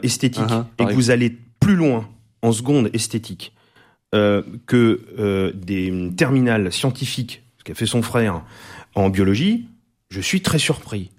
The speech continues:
Speaker 1: Mais le, ce qui me surprend le plus, c'est qu'elle y arrive.
Speaker 2: C'est pas forcément adapté, c'est ça que vous
Speaker 1: Ce
Speaker 2: dites.
Speaker 1: qui me surprend le plus, c'est qu'elle y arrive en
Speaker 2: Mm.
Speaker 1: disant, bah, ça prouve bien que quand c'est pratique,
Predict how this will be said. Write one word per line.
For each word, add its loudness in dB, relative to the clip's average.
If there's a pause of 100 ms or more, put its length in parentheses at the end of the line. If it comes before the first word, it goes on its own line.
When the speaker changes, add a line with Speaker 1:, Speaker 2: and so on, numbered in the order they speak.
(720)
Speaker 1:
Mais 2
le, 4
ce -2
qui 2
me 6
surprend -2
le 0
plus, -2
c'est -2
qu'elle 2
y 4
arrive. -2
Speaker 2:
C'est -4
pas 2
forcément -4
adapté, -2
c'est -12
ça 0
que 2
vous -2
Speaker 1:
Ce -2
Speaker 2:
dites. -6
Speaker 1:
qui 6
me 6
surprend 2
le 2
plus, -2
c'est -2
qu'elle 0
y 0
arrive 2
en 0
Speaker 2:
Mm. -2
Speaker 1:
disant, -2 (280)
bah, -8
ça 0
prouve -2
bien 4
que 0
quand 2
c'est -6
pratique, -6